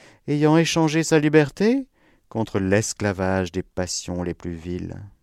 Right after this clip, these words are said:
Ah, c'est cette volonté dénaturée qui est la cause de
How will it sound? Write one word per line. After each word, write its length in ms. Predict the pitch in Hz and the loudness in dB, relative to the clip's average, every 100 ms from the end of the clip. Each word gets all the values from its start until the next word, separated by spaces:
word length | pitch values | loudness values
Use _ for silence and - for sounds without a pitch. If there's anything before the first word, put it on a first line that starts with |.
| _ _ _ _ _ _ _ _ _ _ _ _ _ 113 | _ _ _ _ _ _ _ _ _ _ _ _ _ -14
Ah, 500 | 113 113 117 104 _ _ _ _ _ _ _ _ | -8 -6 -6 -8 _ _ _ _ _ _ _ _
c'est 180 | - 117 | -12 -10
cette 300 | - 120 95 | -4 -6 -6
volonté 640 | 101 123 117 107 - 120 | -6 -4 -4 -6 -6 -6
dénaturée 1040 | 101 113 120 107 104 - 95 107 113 95 95 _ _ _ _ | -6 -6 -4 -4 -8 -12 -12 -8 -8 -10 -14 _ _ _ _
qui 140 | 107 | -8
est 60 | 98 | -6
la 120 | 92 | -6
cause 480 | _ - 98 98 | _ -8 -6 -6
de 140 | 90 | -8